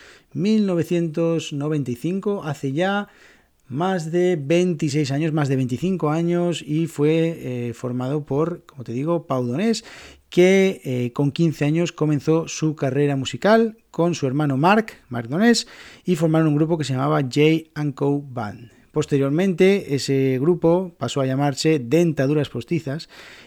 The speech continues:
y durante ese periodo en el que, bueno, apenas estaban comenzando su carrera musical,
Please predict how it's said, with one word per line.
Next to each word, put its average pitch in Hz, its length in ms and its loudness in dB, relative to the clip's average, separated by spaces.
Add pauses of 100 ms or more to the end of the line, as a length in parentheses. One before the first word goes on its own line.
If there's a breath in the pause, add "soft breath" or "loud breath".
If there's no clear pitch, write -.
y 165 160 4
durante 147 800 4
ese 147 180 0
periodo 185 460 4
en 170 80 2
el 143 120 2
que, 120 720 0
bueno, 113 180 -6
apenas 127 320 0
estaban 131 260 0
comenzando 117 680 -2
su - 180 -8
carrera 131 300 -4
musical, 214 540 2